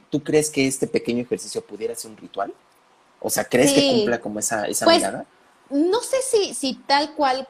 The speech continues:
Speaker 2: eh, pudiera caber dentro de todos los puntos, ¿no? que acabamos de mencionar, pero yo creo que si, por ejemplo, si cumple con la repetición, ¿no?
Speaker 1: Claro.
Speaker 2: O sea,
Speaker 1: Ujú.
Speaker 2: si es de que todos los días salgo a correr y hago esto, ¿no? O ofrezco mi ejercicio, ofrezco mi,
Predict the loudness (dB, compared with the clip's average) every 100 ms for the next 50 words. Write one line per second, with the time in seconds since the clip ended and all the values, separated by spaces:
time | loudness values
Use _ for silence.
0 | -10 -8 -6 -6 -4 -2 -2 -6 -6 -6
1 | -4 -4 -6 -6 -6 -4 -4 -4 -2 0
2 | 2 0 0 -4 -4 0 2 2 2 0
3 | 0 -2 -2 -2 -2 -2 -2 -2 -6 -6
4 | -8 -6 -4 -2 0 -2 -4 _ _ _
5 | _ 4 6 4 2 0 0 0 -2 -4
6 | -4 -6 -8 _ -2 0 0 -2 -2 -4
7 | -4 0 0 2 0 -2 -2 -4 -6 -6
8 | -4 0 0 0 -10 _ -4 -2 -2 -8
9 | _ 4 4 4 -4 -4 2 0 2 2
10 | 4 2 2 2 4 4 2 0 -2 -2
11 | -6 -6 -6 -6 -4 0 0 2 0 -2
12 | -4 -6 -2 -2 -2 0 0 0 -2 -4
13 | -4 -4 -4 -6 -2 -2 0 -2 -2 -2
14 | -4 -2 -2 0 -2 -4